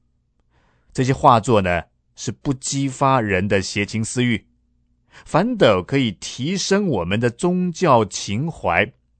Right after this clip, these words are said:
教堂会挂这些画师从圣经取材的画作，挂在教堂里，用来对会友们透过图像来教导圣经上的信息。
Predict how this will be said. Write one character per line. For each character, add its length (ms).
教 380
堂 420
会 180
挂 400
这 160
些 160
画 380
师 360
从 260
圣 260
经 260
取 340
材 240
的 120
画 280
作， 320
挂 240
在 140
教 240
堂 240
里， 220
用 300
来 240
对 380
会 380
友 280
们 340
透 160
过 140
图 260
像 400
来 180
教 480
导 300
圣 360
经 300
上 360
的 140
信 240
息。 340